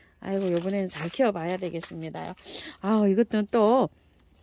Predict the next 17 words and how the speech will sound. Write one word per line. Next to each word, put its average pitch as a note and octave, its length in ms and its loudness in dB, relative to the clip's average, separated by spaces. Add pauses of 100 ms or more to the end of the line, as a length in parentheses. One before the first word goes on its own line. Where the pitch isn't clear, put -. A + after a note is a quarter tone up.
(360)
만나셔가지고 F3 1040 4
이거 D#3 120 0
선물을 C#4+ 520 4
해주셨어요. E3 800 0
그래서 D3+ 200 -6
제가 D3+ 220 -8
요거 C3+ 180 -8
좀 C3 140 -12
가지고 C#3+ 360 -8
왔습니다요. B2 800 -4 (420)
선물해주셔서 A3 840 -4
감사합니다. A3 840 0 (520)
자, D#3+ 320 -6
이렇게 B3 260 2
됐는데 B3 420 4
위에가요. G3 960 6 (1300)
어, G3+ 1300 2